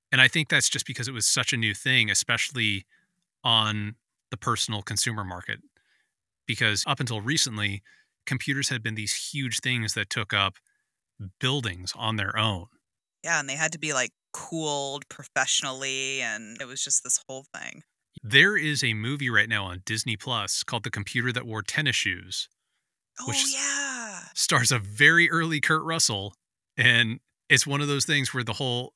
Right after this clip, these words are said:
Speaker 1: he's in college and he winds up getting shocked, I think, and this computer gets basically downloaded into him. So he has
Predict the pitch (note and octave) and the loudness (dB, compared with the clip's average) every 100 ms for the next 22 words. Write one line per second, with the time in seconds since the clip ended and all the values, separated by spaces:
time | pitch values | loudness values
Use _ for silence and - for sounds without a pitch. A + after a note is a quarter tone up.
0 | - A2+ B2+ A2 - C3 B2+ C3+ C3 A#2 | -12 -2 0 0 0 -4 2 2 2 0
1 | G2+ D#3 A2+ G#2 G#2+ - _ _ - A#2 | -2 4 4 4 0 -10 _ _ -6 -2
2 | A#2+ A#2+ B2+ A#2 - - _ _ _ _ | 0 2 2 2 0 -16 _ _ _ _
3 | _ _ _ _ - C3+ B2+ - C3+ C#3 | _ _ _ _ 4 4 6 2 2 0
4 | D#3 D#3 D3+ C#3+ C#3+ - - _ B2+ A2+ | -2 -2 0 2 2 0 -12 _ -4 -4
5 | G#2 G2+ B2+ - C3 A#2+ G#2+ - G#2 A2+ | -2 0 0 0 0 0 0 2 2 2
6 | G#2 G2 G2+ G#2+ G#2+ G#2 G2 G2 F#2+ G2 | -4 2 2 2 0 -2 -2 -4 -6 -4
7 | G#2 G2 F#2 - _ _ _ _ _ - | -4 -4 -8 -14 _ _ _ _ _ 0
8 | A#2 G#2 G2 G2+ G2 F#2 - | 0 0 0 2 0 0 -2